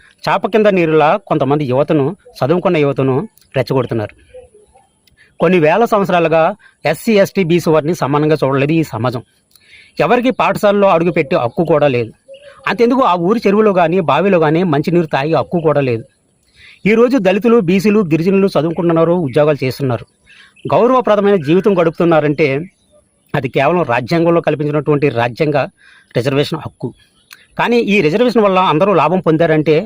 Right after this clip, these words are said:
లేదని చెప్పాలి. ఒకసారి దళిత వాళ్ళలోకి, గిరిజన ప్రాంతాల్లోకి వెళ్ళి చూడండి, ఎంత దుర్భరమైన జీవితాలు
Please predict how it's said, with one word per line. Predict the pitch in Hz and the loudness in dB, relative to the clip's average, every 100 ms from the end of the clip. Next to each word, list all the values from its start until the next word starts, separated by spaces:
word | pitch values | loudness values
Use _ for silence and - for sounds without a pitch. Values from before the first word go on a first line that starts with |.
| 214 113 | -6 -4
లేదని | 117 147 156 | 0 0 0
చెప్పాలి. | 139 - 113 - _ _ - - - | -2 -4 -10 -12 _ _ -20 -8 -4
ఒకసారి | 214 233 247 240 | -2 0 0 0
దళిత | 185 240 220 | 2 2 2
వాళ్ళలోకి, | 214 208 180 170 - _ 139 | 2 0 0 -2 -4 _ -4
గిరిజన | 170 247 - | 0 0 0
ప్రాంతాల్లోకి | 180 214 220 208 180 165 233 - _ 143 | 0 0 2 0 2 0 -2 -8 _ 0
వెళ్ళి | 170 180 | 0 2
చూడండి, | 156 139 107 - _ _ _ - | 2 0 -4 -14 _ _ _ -4
ఎంత | 185 196 160 | -2 0 -2
దుర్భరమైన | 170 220 220 208 196 156 | 0 0 2 2 0 0
జీవితాలు | 170 180 | 0 2